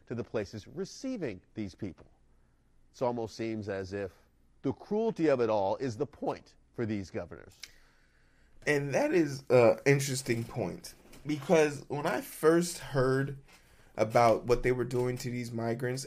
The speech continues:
Speaker 2: who I think we need to be very clear, these aren't illegal immigrants, right? These aren't illegal immigrants. These aren't people who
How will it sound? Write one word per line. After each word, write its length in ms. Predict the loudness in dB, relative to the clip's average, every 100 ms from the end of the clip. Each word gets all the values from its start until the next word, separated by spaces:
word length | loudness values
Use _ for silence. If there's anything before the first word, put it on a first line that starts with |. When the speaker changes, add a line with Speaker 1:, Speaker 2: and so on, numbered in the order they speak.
| -4
Speaker 2:
who 360 | 0 0 0 0
I 120 | 2
think 340 | 2 0 -4 -4
we 100 | -6
need 240 | -4 -4 -6
to 80 | -8
be 140 | -6
very 320 | 0 2 2
clear, 480 | -2 -4 -2 0 -2 -4 -8 -8
these 220 | -4 0
aren't 220 | 0 0
illegal 580 | -2 -2 -2 -2 0 0
immigrants, 720 | 0 -2 -4 -8 -12 -16 -20 _ _ _ _ _ _ _ -12
right? 300 | -4 -4 -4 -8 -20 -20 -20 -6
These 180 | -4 -2
aren't 180 | -2 -2
illegal 480 | 0 -2 -2 0
immigrants. 540 | 0 -2 -6 -8 -12 -10
These 240 | -6 -2
aren't 240 | -2 -2 -4
people 580 | -8 -6 -4 -2 0
who 380 | 0 -2 -4 -10